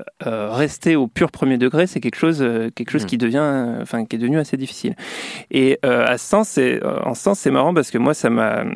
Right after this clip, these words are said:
Speaker 1: ça m'a <laughs> évoqué un autre, un autre cinéaste dont on a parlé il y a pas très longtemps et qui, pour le coup, a rien à voir, c'est Shyamalan. Euh, parce que, <laughs> parce que pour moi, son, son dernier film, euh, Glass, on peut aussi le voir, euh, sur, euh, une histoire méta sur des acteurs vieillissants.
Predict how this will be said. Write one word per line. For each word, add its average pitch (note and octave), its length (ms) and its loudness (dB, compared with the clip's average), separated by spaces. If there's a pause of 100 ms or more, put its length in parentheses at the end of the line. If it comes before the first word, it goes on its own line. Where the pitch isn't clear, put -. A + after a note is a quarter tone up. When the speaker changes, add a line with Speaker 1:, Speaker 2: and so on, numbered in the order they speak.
(140)
Speaker 1:
ça - 200 -4
m'a A2+ 140 -2
<laughs> - 40 -4
évoqué C3+ 300 2
un C3+ 160 2
autre, - 260 2
un A2 220 2
autre C3+ 160 2
cinéaste C3 340 2
dont A#2 120 0
on A2+ 40 -2
a G#2 100 -2
parlé A#2+ 220 2
il A#2+ 40 2
y A2+ 40 2
a A2 40 -2
pas B2 120 0
très - 160 -6
longtemps B2+ 260 0
et A2 40 -4
qui, A2 120 -12
pour A2+ 180 0
le A#2+ 80 2
coup, C#3+ 160 4
a G#2+ 60 4
rien A2 200 -2
à A2+ 60 0
voir, D#3+ 180 2
c'est G#2+ 140 -4
Shyamalan. C#3+ 480 2 (640)
Euh, A#2+ 180 0
parce B2+ 200 0
que, F3 100 6
<laughs> D#3+ 340 2
parce - 160 2
que F#3 80 4
pour D#3 160 4
moi, F#3 140 4
son, D3+ 280 2
son D3 200 0
dernier C#3+ 260 4
film, G#3 300 2
euh, C#3+ 280 2
Glass, D#3+ 360 2
on C#3+ 80 0
peut B2+ 120 0
aussi C3 260 2
le D#3 60 2
voir, D#3+ 340 4 (520)
euh, B2+ 400 4
sur, E3+ 400 2
euh, B2 380 4 (100)
une C3+ 140 2
histoire C#3 260 2
méta C#3 280 2
sur - 120 -2
des B2+ 140 0
acteurs B2+ 240 0
vieillissants. C3+ 460 -2